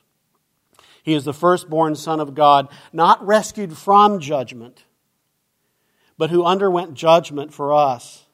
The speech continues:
so that He could be the firstborn of many brothers and sisters. On the night of the Jewish Passover, still celebrated today by Jews,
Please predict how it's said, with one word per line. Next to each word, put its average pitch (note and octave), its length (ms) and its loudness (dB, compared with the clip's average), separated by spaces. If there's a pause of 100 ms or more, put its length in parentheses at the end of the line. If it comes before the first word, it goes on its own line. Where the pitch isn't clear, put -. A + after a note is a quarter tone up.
(800)
so - 180 -8
that F3+ 120 -12
He F3+ 180 -2
could E3 220 -12
be D#3+ 160 -4
the D3+ 100 -6
firstborn D3 720 -4
of B2+ 180 -20
many C3 440 -10 (120)
brothers B2 580 -10 (640)
and A2+ 140 -16
sisters. - 760 -14 (1800)
On C#3 100 -4
the C#3 60 -6
night D#3 320 0
of C3+ 60 -6
the C3+ 60 -14
Jewish D3+ 420 -10
Passover, D#3 760 0 (420)
still E3 340 -2
celebrated D3+ 680 -2
today D3 720 -2 (640)
by B2+ 140 -2
Jews, E3 560 -2